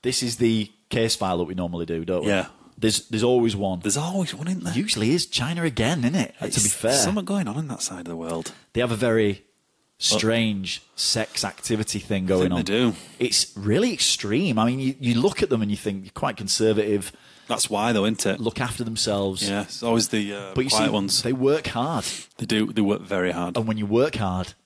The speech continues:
Speaker 2: You play hard.
Speaker 1: Yeah.
Speaker 2: So
Speaker 1: So a man in China had to be rushed to hospital
Speaker 2: <laughs> Rushed.
Speaker 1: with a three-inch wide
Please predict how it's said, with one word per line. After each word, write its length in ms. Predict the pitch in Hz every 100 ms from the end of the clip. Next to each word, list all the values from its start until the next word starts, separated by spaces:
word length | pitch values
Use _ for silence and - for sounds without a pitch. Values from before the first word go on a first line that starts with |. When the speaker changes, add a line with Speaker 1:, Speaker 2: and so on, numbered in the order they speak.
| _
Speaker 2:
You 100 | -
play 300 | 95 202 -
hard. 760 | 175 - - - - - - - - - - 95
Speaker 1:
Yeah. 460 | 101 120 135 - - -
Speaker 2:
So 1000 | 330 320 262 359 370 359 381 370 311 247
Speaker 1:
So 160 | - 135
a 40 |
man 200 | 143 208
in 80 | 180
China 520 | 156 - 170 165 110 95 - _ -
had 140 | - -
to 60 | 120
be 120 | 113
rushed 580 | 117 135 110 - - -
to 80 | 107
hospital 500 | 113 - 1077 - 1077 -
Speaker 2:
<laughs> 180 | - -
Rushed. 720 | 101 90 95 90 - - -
Speaker 1:
with 180 | 107 104
a 60 | 95
three-inch 1500 | - - 110 123 131 131 117 _ _ - 113 113 107 - - -
wide 560 | 107 107 98 90 87